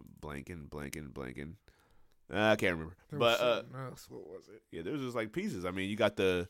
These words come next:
Speaker 1: the red from the beginning. I was wondering why that apple was so predominantly red compared to everything else.
Speaker 2: Oh, yeah.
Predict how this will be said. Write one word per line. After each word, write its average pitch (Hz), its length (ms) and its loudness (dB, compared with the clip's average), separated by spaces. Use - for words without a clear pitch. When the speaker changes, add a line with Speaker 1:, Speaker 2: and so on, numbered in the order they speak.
Speaker 1:
the 92 120 4
red 110 400 8
from 117 120 -2
the 104 60 0
beginning. 110 440 4
I 107 60 10
was 101 140 6
wondering 123 300 6
why 110 140 10
that 101 200 8
apple 107 380 6
was 95 160 2
so 113 280 8
predominantly 139 680 8
red 120 340 6
compared 101 360 4
to - 80 2
everything 90 400 2
else. 82 260 2
Speaker 2:
Oh, 104 160 2
yeah. 92 420 -2